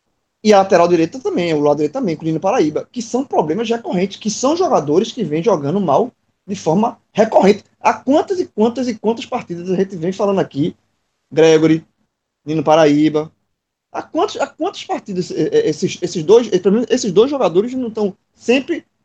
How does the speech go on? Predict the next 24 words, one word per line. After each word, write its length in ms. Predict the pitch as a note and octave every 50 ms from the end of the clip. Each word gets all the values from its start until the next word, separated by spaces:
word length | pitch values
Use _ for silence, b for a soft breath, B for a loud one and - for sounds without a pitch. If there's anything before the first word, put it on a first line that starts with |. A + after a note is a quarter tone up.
| _ _ _
entre 160 | G3+ G#3+ A3
os 80 | A#3+ -
piores? 420 | - C#4 A3+ F3+ D#3 C#3 C#3+ - -
E 80 | B3+ C#4+
vão 140 | F4 A#4
tá, 300 | - - - C#3+ E3+ F#3
já 80 | F3+ F3+
vou 120 | E3 G3
adiantando 360 | A3 D4 F4+ - - - F3+ E3
aqui, 140 | - D3
vão 120 | C#3 G3 G#3+
tá 140 | - G3+ B3
de 100 | D#4+ D4+
novo, 320 | E3+ E3 G3 F3 C#3 - _ _
quando 160 | C#3 D3 D3
chegar 220 | - E3 C#3+ D#3
na 100 | D3 C#3+
parte 240 | C#3+ D3+ C#3+ C#3+ D3+
individual. 560 | D3 C#3 C#3 C#3 C#3 C#3 C3 B2 G2+ A#2 B2+ - _ _ _ _ _ _ _
Então, 100 | - -
assim, 240 | - - E3+ C3 - _ _
essa 320 | _ D3+ G#3+ A#3 - G4 G4
questão 480 | - F4 - - - E3+ D3 C3+ B2+ - _ _ _ _ _ _
da, 480 | _ D3 D3 C#3+ C#3 C3+ B2 A#2+ A2